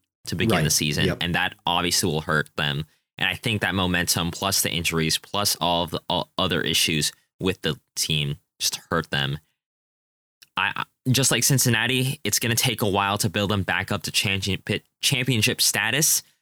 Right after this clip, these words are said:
Speaker 1: I think getting Michael Bradley and Josie Altidore at least off the designated player books is going to help, and I believe that's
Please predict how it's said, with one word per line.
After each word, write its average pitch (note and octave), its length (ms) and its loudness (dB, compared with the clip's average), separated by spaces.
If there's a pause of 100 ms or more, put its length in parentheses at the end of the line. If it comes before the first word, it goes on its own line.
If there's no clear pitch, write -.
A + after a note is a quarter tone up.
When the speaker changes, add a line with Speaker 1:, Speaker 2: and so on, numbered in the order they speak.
(480)
Speaker 1:
I A2 100 0
think C#3 280 0
getting B2+ 260 2
Michael A#2 280 2
Bradley G#2+ 380 0
and G#2 80 2
Josie G2+ 240 2
Altidore F#2+ 440 0
at E2+ 140 -4
least G#2 260 0
off F#2+ 260 0
the F2+ 140 0
designated G2 460 0
player G2 300 0
books G#2+ 280 0
is F2 160 -2
going F2+ 240 0
to D2+ 120 -4
help, G#2+ 380 -4
and E2 80 -2
I D#2+ 80 2
believe E2+ 300 0
that's - 280 -2